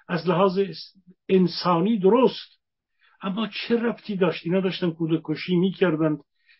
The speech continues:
اینها اعدام‌ها رو در این، زیر این جو، زیر این پوست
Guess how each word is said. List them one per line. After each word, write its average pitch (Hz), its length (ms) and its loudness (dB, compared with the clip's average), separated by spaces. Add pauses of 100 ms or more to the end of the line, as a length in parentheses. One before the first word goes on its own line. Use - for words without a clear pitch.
اینها 151 500 -4
اعدام‌ها 165 760 0
رو 139 300 2 (720)
در 139 120 -2
این، 151 400 -2 (380)
زیر 185 220 0
این 160 220 4
جو، 139 500 0 (720)
زیر 151 200 -4
این 147 240 -4
پوست - 440 -6